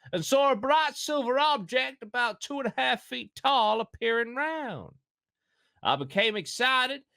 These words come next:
and did not look at it long enough to see if it had any eyes or move.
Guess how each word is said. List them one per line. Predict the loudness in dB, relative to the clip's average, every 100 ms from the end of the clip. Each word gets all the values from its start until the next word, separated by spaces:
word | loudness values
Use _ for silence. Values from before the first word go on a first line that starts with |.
| _ -8
and | -6
did | -6 -4
not | 0 2 2
look | 2 2 2 2
at | 2 2
it | 0
long | 2 2 2 -2
enough | -2 0 0
to | -4
see | -12 -10 -8 -8
if | -8
it | -12
had | -4 -2 -2 -4
any | -8 -10 -4
eyes | 0 2 4 4 2 0
or | 0 0
move. | 0 -2 -2 -2 -6 -8